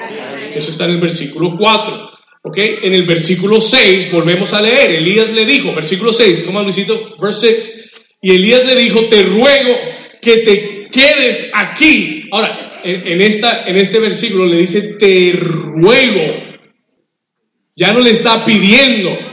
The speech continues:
ya no le está diciendo, ahora la cosa está escalando. Ahora Elías le dice, "Te ruego,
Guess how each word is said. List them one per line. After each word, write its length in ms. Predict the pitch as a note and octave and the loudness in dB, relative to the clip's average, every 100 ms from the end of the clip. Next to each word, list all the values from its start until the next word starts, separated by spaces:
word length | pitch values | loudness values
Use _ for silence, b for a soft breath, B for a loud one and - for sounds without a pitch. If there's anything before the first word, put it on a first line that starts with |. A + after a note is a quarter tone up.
| - F3 | -10 -2
ya 120 | G#3+ | 2
no 60 | |
le 100 | A3+ | 2
está 180 | A3 B3 | 2 2
diciendo, 500 | A3 F3+ B3 B3+ G#3 | 2 2 2 2 0
ahora 200 | D3+ F#3 | -2 0
la 160 | A#3+ - | 0 2
cosa 240 | A3+ - | 2 2
está 160 | G#3 G#3+ | -2 -2
escalando. 840 | G3 - F#3+ F#3+ B3+ A#3+ G#3 - - B B | 0 0 0 2 2 0 -2 -4 -8 B B
Ahora 340 | E3 G3+ B3 | -4 0 2
Elías 320 | B3 C4 C4 A#3+ | 2 2 2 2
le 80 | |
dice, 240 | B3 B3+ C4 | 2 0 0
"Te 220 | - A3+ | 2 4
ruego, 800 | G#3+ G3 G#3 C#4 F#4+ G#4 F4+ A3 | 4 0 2 4 4 2 0 -2